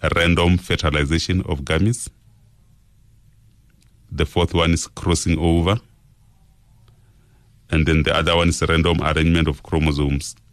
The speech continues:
Remember, crossing over and random arrangement of chromosomes, they also fall under meiosis, because if examiner says, "Explain meiosis as sources of variation," it's now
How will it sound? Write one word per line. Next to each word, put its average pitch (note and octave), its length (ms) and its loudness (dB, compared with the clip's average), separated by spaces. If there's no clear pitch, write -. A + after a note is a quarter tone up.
Remember, E2+ 380 2
crossing F2+ 360 0
over E2+ 180 2
and D#2+ 200 -2
random E2+ 360 2
arrangement E2 380 0
of C#2+ 100 -4
chromosomes, E2+ 540 0
they E2 120 0
also F2+ 280 2
fall E2 300 0
under D#2+ 340 0
meiosis, D2+ 640 -2
because - 260 -2
if F#2+ 140 0
examiner E2 400 0
says, E2 320 -2
"Explain F#2+ 400 0
meiosis E2 680 0
as F2+ 140 -2
sources - 400 -2
of D2 120 2
variation," D2 720 -2
it's - 160 -12
now E2 380 2